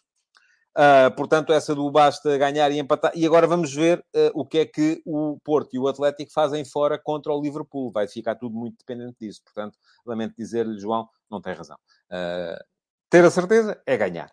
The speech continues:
É para isso que, eh, as equipas lá andam. Há sondagem no meu Instagram. Quem não respondeu ainda pode lá dar um salto. É António ponto Tadeia. E eu vou já colocar aqui, ahm, todos os, os links para as minhas redes sociais para me poderem seguir.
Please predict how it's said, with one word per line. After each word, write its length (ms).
É 180
para 160
isso 260
que, 300
eh, 140
as 100
equipas 340
lá 180
andam. 220
Há 140
sondagem 580
no 80
meu 160
Instagram. 520
Quem 160
não 400
respondeu 500
ainda 260
pode 240
lá 80
dar 160
um 80
salto. 300
É 120
António 520
ponto 460
Tadeia. 560
E 80
eu 100
vou 160
já 160
colocar 320
aqui, 340
ahm, 960
todos 300
os, 100
os 260
links 300
para 140
as 100
minhas 240
redes 220
sociais 420
para 160
me 100
poderem 400
seguir. 560